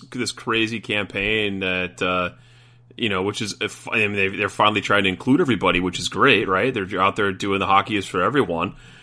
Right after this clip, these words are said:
Well, how about we, we, you know, they, they, they need to stop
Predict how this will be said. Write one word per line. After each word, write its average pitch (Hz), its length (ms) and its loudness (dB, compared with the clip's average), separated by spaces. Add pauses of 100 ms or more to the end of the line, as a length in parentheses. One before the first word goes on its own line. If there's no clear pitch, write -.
(220)
Well, 113 100 2
how 131 80 6
about 156 160 2
we, 139 140 6
we, 123 220 -2
you 123 80 2
know, 117 120 4
they, 110 140 -2
they, 107 360 -6
they 110 140 0
need 120 160 2
to 110 80 -4
stop 98 500 4